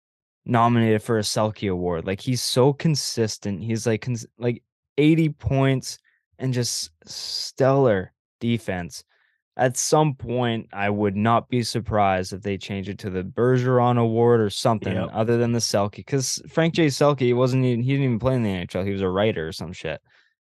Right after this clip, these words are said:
Speaker 1: So, like,
Speaker 2: Yeah, they
Speaker 1: Bergeron
Speaker 2: gotta, they gotta change it to the Bergeron Award just because of how prolific he's been.
Speaker 1: Yeah, oh, yeah, it's been crazy. So shout out to Bergeron.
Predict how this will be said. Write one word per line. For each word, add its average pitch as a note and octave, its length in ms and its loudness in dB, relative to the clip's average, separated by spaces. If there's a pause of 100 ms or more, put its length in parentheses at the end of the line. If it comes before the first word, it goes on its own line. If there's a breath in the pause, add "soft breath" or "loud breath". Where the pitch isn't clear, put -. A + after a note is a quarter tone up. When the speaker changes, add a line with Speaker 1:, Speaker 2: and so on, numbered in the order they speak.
(240)
Speaker 1:
So, A2 280 0
like, G#2+ 340 0 (120)
Speaker 2:
Yeah, A2+ 200 -6
they C#3+ 140 6
Speaker 1:
Bergeron C#3 100 4
Speaker 2:
gotta, D3+ 540 6
they F3 160 -2
gotta D3 320 0
change A#2+ 320 -8
it A2+ 120 -8
to A#2+ 120 -8
the A#2 140 -6
Bergeron A2 580 -8
Award A2+ 300 -8
just C#3+ 180 -12
because C3+ 280 -12
of B2 100 -12
how B2 200 -4
prolific A2+ 540 -10
he's G#2 180 -12
been. F2+ 200 -14
Speaker 1:
Yeah, F2+ 160 -8
oh, G#2+ 280 0
yeah, A2 340 2
it's F#2 160 -8
been A#2 180 -2
crazy. F#2 480 -2
So G2 200 -6
shout D#3+ 220 6
out D3 100 6
to C#3+ 80 0
Bergeron. G#2+ 640 2